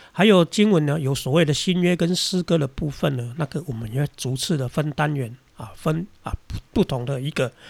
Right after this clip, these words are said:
啊，节目呢，来给它慢慢的录起来，大概分为这几段。所以呢，你准备好了吗，亲爱的朋友？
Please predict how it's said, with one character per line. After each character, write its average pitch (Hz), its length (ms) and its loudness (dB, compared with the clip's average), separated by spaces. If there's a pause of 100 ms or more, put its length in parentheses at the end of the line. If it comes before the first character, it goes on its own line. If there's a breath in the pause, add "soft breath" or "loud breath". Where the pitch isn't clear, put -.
(340 loud breath)
啊， 120 200 -10
节 127 220 0
目 175 180 4
呢， 135 180 0
来 123 160 -4
给 - 160 -14
它 143 200 -4
慢 156 180 0
慢 151 160 0
的 127 180 -4
录 160 200 2
起 - 220 -4
来， 110 160 -10 (180)
大 160 100 -6
概 147 140 -2
分 185 320 0
为 131 260 0
这 160 140 -2
几 - 180 -10
段。 139 200 -2 (720 loud breath)
所 - 160 2
以 226 60 8
呢， 202 180 8
你 165 180 4
准 151 200 0
备 208 100 4
好 143 160 2
了 131 80 0
吗， 151 260 -2
亲 170 160 -2
爱 160 80 2
的 135 120 0
朋 135 240 0
友？ 127 180 0